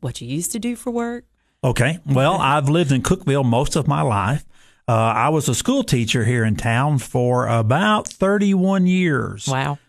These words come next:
Speaker 2: Uh, actually, Tommy was one of my students,
Speaker 1: Oh,
Speaker 2: uh,
Speaker 1: really?
Speaker 2: back in the day, and I did a little coaching, and Tommy played basketball for me back then. He and,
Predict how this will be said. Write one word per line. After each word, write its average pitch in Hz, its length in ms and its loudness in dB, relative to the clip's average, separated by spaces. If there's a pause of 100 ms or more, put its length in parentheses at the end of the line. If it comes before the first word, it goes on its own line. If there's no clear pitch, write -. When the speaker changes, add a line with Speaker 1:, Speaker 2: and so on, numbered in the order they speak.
Speaker 2:
Uh, 123 240 2
actually, 147 360 0
Tommy 143 440 2
was 107 220 0
one 113 200 0
of 104 120 -2
my 110 200 2
students, 165 640 -2
Speaker 1:
Oh, 277 120 0
Speaker 2:
uh, 110 60 2
Speaker 1:
really? - 160 0
Speaker 2:
back 113 240 0
in 107 80 0
the 95 80 2
day, 104 360 0
and 107 220 0 (320)
I 120 80 0
did 131 140 2
a 123 60 0
little 127 180 0
coaching, 135 480 0
and 120 100 -2
Tommy 113 300 -2
played 107 400 -4
basketball 104 560 -4
for 104 260 -4
me 107 140 -2
back 107 300 -14
then. 107 240 -8
He 123 160 -2
and, 110 260 0